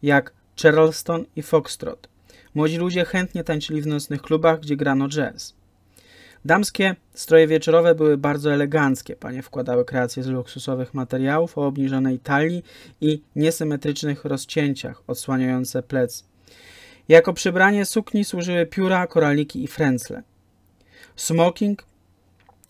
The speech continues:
czyli męski str-, strój wieczorowy w latach dwudziestych dwudziestego wieku stał się natomiast symbolem elegancji. Był bardziej swobodny niż wcześniej noszone fraki. Podczas nieformalnych spotkań chętnie tańczono także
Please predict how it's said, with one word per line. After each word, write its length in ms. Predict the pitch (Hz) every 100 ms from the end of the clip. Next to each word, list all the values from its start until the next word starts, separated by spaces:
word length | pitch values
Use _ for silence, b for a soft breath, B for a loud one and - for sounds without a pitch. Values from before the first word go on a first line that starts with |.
| -
czyli 240 | - 143 139
męski 420 | 147 156 - 139
str-, 280 | - - 147
strój 360 | - - 156 147
wieczorowy 560 | 139 135 135 151 170
w 20 | 160
latach 280 | 139 139
dwudziestych 460 | 131 131 139 147 143
dwudziestego 440 | 135 135 - 139
wieku 260 | 139 151 160
stał 200 | 151 151
się 140 | -
natomiast 480 | 143 135 143 143 135
symbolem 460 | - 139 135 135 135
elegancji. 680 | 135 135 151 135 120 - - B B B -
Był 120 | 160
bardziej 320 | 180 180 175
swobodny 500 | 165 180 170 180 160
niż 140 | 139 131
wcześniej 480 | - 143 135 143
noszone 360 | 131 127 131 127
fraki. 440 | - 143 127 120 - _ b b _
Podczas 440 | 156 147 156 147 196
nieformalnych 680 | 151 190 180 170 175 156 -
spotkań 480 | - 175 - 147
chętnie 400 | 135 151 151 143
tańczono 480 | 131 135 127 135 131
także 420 | 123 139 139 139